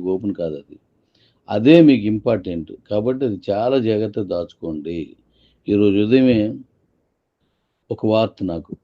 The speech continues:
నైట్ నుంచి యూఎస్డీటీస్ ఎవరు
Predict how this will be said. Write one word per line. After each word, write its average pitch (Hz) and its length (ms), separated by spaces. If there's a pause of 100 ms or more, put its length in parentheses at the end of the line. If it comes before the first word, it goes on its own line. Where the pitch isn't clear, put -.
(920)
నైట్ 101 480
నుంచి 143 420 (2250)
యూఎస్డీటీస్ 127 840 (1040)
ఎవరు 123 440